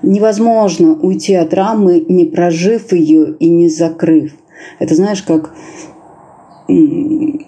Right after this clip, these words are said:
ну, если переводить на язык тела, да, это когда вот существует рана на теле,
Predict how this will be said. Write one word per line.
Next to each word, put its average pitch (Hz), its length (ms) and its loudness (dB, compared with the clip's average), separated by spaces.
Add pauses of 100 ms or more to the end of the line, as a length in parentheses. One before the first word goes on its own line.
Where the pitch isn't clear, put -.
ну, 202 160 2
если 156 280 2
переводить 151 520 0
на 135 180 0
язык 139 420 -2
тела, 220 320 0
да, 175 200 0
это 151 200 -2
когда 156 340 0
вот 143 300 -4 (840)
существует - 640 -2
рана 311 320 0
на - 140 0
теле, 311 400 -6